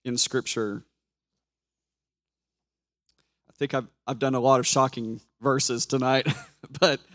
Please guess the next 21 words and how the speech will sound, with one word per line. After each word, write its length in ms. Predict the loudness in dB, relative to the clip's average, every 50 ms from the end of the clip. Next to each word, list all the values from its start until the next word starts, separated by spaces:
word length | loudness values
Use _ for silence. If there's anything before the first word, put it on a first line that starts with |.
| -8
this 160 | _ 0 0 2
is 100 | 2 2
one 200 | 2 4 4 4
of 80 | 4
them 120 | 2 0 2
too. 280 | 2 2 2 2 0 -4 _ -20 -20 _ _ _ _ _ _ _ _
Uh, 320 | 6 8 10 10 8 6
Philippians 640 | 4 4 4 4 6 6 4 4 2 0 0 0 0
one 240 | 2 2 2 4 2
twenty-nine 680 | 2 2 2 4 4 6 6 6 6 4 2 0 -2 0
says, 640 | 0 2 6 6 6 6 6 4 0 -4 -8 -8 -10 _ _ _ _ _ _ _ _ _ _ _ _ _ _ _ _ _ _ _ _ -20 _ _ _ _ _
"For 200 | 4 4 4 6
it 200 | 8 8 8 8
has 280 | 6 4 2 2 2 2
been 240 | 2 2 2 2 0
granted 840 | -2 -2 0 2 2 2 2 2 0 -2 -4 -4 -2 -4 -4 -6 -6
to 120 | -6 -6
you 300 | -6 -6 -6 -6 -6 -6
as 240 | -4 -4 -4 -2 -2
a 60 | -4
gift." 580 | -6 -2 0 0 0 0 -2 -6 -14 _ -20 -20